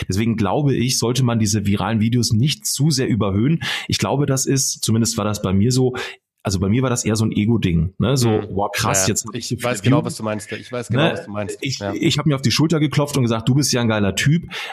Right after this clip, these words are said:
Speaker 1: Aber am Ende des Tages, ob's mich jetzt so krass weitergebracht hat, äh, das weiß ich nicht. Es war eine coole Erfahrung und ich find's auch cool, wenn so ein Video viral geht.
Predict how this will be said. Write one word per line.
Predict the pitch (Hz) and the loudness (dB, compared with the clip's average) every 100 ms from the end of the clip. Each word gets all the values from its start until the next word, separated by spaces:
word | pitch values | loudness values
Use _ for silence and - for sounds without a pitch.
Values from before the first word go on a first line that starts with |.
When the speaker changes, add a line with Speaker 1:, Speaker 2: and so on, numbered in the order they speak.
| - _ _ - | -16 _ _ -4
Speaker 1:
Aber | 107 107 | -2 0
am | |
Ende | - 123 156 | 2 2 2
des | 127 | 0
Tages, | - 101 101 143 127 - - | -2 -2 0 0 -2 -4 -6
ob's | 117 - | -4 -2
mich | 131 113 | 0 0
jetzt | 107 - | -2 0
so | 127 | 0
krass | - 117 - | 0 -2 -2
weitergebracht | 95 131 117 90 87 87 90 | -2 0 -2 -2 -2 -2 0
hat, | 110 - - - - - | -2 -2 -8 -10 -12 -4
äh, | 101 98 92 92 - - - | -2 2 2 2 0 -4 -4
das | 113 - 98 | -4 -2 0
weiß | 98 127 - | 0 0 0
ich | 107 | 2
nicht. | 127 131 | 2 2
Es | 110 - | -2 0
war | |
eine | 110 | 0
coole | 110 160 147 | 0 2 2
Erfahrung | 101 - 95 131 175 | 0 -2 0 0 2
und | 127 104 - - | 2 -2 -4 -4
ich | - | -2
find's | - 120 | 0 0
auch | - - 165 | 0 -2 0
cool, | 156 | 2
wenn | 120 | 2
so | 101 | 2
ein | 104 | 2
Video | 101 104 95 | 2 2 2
viral | 90 92 135 | 0 0 0
geht. | 101 135 | 0 -2